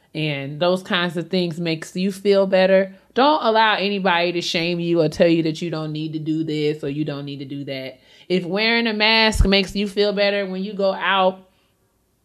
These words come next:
I mean, even if it's just to other place, you know, just even if it's to the mailbox, e-, like, if, if it's going to the trash chute,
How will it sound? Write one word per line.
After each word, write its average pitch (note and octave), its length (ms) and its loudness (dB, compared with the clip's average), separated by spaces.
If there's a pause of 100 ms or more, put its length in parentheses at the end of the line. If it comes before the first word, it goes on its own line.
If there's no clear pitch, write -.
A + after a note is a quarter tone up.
(160)
I E3+ 100 0
mean, F#3 180 2
even G#3 240 0
if G3 160 -4
it's F#3+ 140 -2
just G3 200 -4
to D#3+ 220 -4
other F#3 200 0
place, F3 340 -6
you G3 140 0
know, E3 240 -4
just A#3 300 -4
even C4+ 180 2
if A#3 100 -2
it's - 140 2
to G#3+ 140 4
the F3 100 4
mailbox, D#3+ 680 4 (400)
e-, G#3 180 0
like, F#3+ 200 2
if, F3 240 -4
if E3+ 160 -4
it's G3+ 200 4
going G3+ 280 0
to A3 100 0
the F#3+ 120 2
trash G3 460 6
chute, D#3 440 4